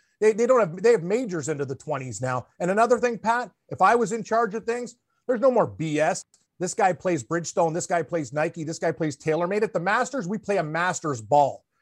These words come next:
Everything is conformed. Everybody's on the same playing field. I have a lot of different opinions,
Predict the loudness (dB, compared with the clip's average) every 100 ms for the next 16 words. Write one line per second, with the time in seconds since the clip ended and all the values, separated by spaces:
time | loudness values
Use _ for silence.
0 | _ 0 2 0 0 0 -2 -6 -2 0
1 | 0 -2 -12 _ _ _ _ 2 4 4
2 | 2 2 0 0 -4 -4 -6 -2 -2 -2
3 | -4 -2 -2 2 2 4 2 0 -2 -6
4 | -6 -6 -4 -4 -4